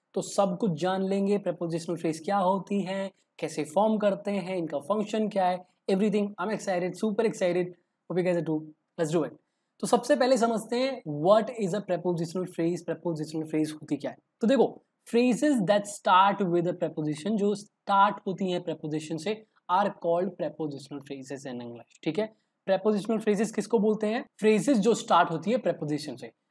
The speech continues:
अब देखो, ये स्टार्ट होंगी प्रीपोजिशन से और इसके आगे आएगा एक ऑब्जेक्ट, ठीक है, जिसको बोलते हैं हम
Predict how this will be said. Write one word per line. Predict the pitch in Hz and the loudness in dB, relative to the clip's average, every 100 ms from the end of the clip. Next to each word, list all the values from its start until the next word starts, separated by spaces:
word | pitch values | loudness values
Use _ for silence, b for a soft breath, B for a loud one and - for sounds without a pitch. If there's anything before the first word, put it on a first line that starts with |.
| - | 0
अब | 208 | 4
देखो, | 269 285 | 6 6
ये | 285 | 4
स्टार्ट | - 220 233 233 | 4 4 6 6
होंगी | 254 262 | 4 4
प्रीपोजिशन | - 196 196 185 196 214 | 4 2 2 0 0 0
से | 202 285 | 2 0
और | - 208 214 | -2 0 0
इसके | 214 - 262 254 | 0 0 -2 0
आगे | 175 175 170 208 - | 0 2 2 -2 0
आएगा | 165 165 160 180 220 - | 0 0 0 0 -2 0
एक | 202 190 - 170 | -2 -4 -6 0
ऑब्जेक्ट, | 165 156 135 185 143 - _ _ _ - | 2 0 -2 -2 -4 -10 _ _ _ -4
ठीक | 175 | 4
है, | 269 262 165 | 4 4 -2
जिसको | - 202 | -4 -2
बोलते | 175 160 | 0 0
हैं | |
हम | 240 | -2